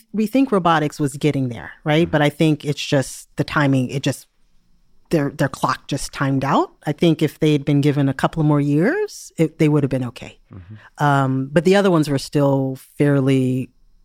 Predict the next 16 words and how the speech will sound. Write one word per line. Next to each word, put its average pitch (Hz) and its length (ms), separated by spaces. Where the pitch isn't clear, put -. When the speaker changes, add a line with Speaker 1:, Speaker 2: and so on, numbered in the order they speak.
Speaker 1:
early 262 640
by 151 200
the 139 100
time 139 220
they 135 80
got 123 180
into 127 140
the 127 100
market. 127 500
And 170 100
so 208 100
product 240 320
market 165 300
fit 135 340
is, 127 540
um, 135 420